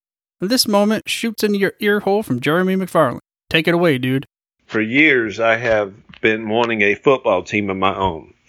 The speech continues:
Speaker 2: When I was younger, I remember watching my first real game. I was a Seahawks fan. And I was like, "That's awesome. They have the cool helmets and everything like that." But they got beat in the playoffs. So in the Super Bowl with the Washington Redskins and Denver Broncos, I said, "John Elway looks like a good guy."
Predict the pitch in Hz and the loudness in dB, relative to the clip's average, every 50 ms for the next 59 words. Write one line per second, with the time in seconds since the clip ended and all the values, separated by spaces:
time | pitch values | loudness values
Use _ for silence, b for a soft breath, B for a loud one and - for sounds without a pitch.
0 | B B B B B B B B B B B B B _ - 104 110 113 110 107 | B B B B B B B B B B B B B _ -2 0 0 0 0 0
1 | 104 95 95 110 117 127 135 131 131 131 123 113 - 107 113 110 107 110 113 117 | -2 0 0 2 0 2 0 0 0 0 0 0 0 0 -2 -2 -2 -2 -2 0
2 | 113 113 113 117 110 110 - - 113 107 104 98 92 90 - - 123 123 113 - | 0 0 2 2 0 0 -2 -6 -8 -8 -6 -6 -6 -8 -4 -2 0 0 0 -2
3 | - - 117 117 123 117 110 113 113 117 113 107 107 107 107 104 90 - 85 - | -4 -2 0 0 0 0 0 0 0 0 0 0 0 0 0 -2 -2 -4 -8 -10
4 | - - 143 139 131 123 117 104 98 - - - - - 110 101 92 78 65 - | -4 0 0 2 2 2 2 2 2 0 -4 -8 -6 -2 -2 -2 -2 -4 -8 -14
5 | - - _ _ _ _ _ _ _ _ _ _ _ _ _ _ _ - 95 101 | -16 -20 _ _ _ _ _ _ _ _ _ _ _ _ _ _ _ -4 -4 -2
6 | 104 107 101 101 98 92 - 85 73 - 113 123 127 113 - _ - 113 117 117 | -2 -2 -4 -4 -6 -8 -10 -12 -6 -2 0 0 0 0 -2 _ 0 0 2 2
7 | 110 101 - 101 104 110 110 123 123 107 92 92 - - - 143 135 117 123 127 | 0 -2 -6 -8 -6 -4 0 0 0 -2 -2 -8 -8 -4 -2 -2 -2 -2 -4 -6
8 | 123 123 127 120 - 127 123 113 104 - 127 120 117 120 113 - 156 151 147 - | -6 -6 -6 -6 -4 -2 -2 -2 -2 -4 -4 -4 -4 -6 -4 -2 0 0 0 0
9 | 120 107 151 147 165 160 160 160 214 214 202 190 - - 170 143 131 117 120 120 | 0 0 2 2 2 0 0 -2 -4 -6 -6 -6 -2 2 2 2 2 2 0 -2
10 | - - - B B B B B B B B B B B B B - - - 151 | -6 -12 -20 B B B B B B B B B B B B B -16 -4 0 2
11 | 147 147 151 147 139 131 123 - - 208 - 175 156 - 135 131 131 127 120 110 | 2 2 2 0 -2 -4 -4 0 0 0 0 -2 0 2 2 2 2 2 -2 -4
12 | 104 107 104 120 135 139 135 - 131 123 127 131 117 - - 123 113 107 104 101 | -6 -2 2 2 2 2 2 -2 -4 -2 0 0 0 -2 -6 -6 -6 -6 -4 -4
13 | 113 120 117 104 95 135 147 143 135 - 113 101 101 104 107 101 - 135 131 202 | -4 -4 -2 0 2 2 2 2 0 -2 -2 -2 -2 -2 -4 -6 -6 -4 0 2
14 | 269 311 285 208 151 120 107 110 113 - - 104 92 90 90 90 98 98 87 87 | 2 4 4 4 4 2 2 0 -2 -2 -2 -2 -2 -2 -4 -4 -4 -4 -2 2
15 | 92 92 85 - 101 | 2 2 2 0 -4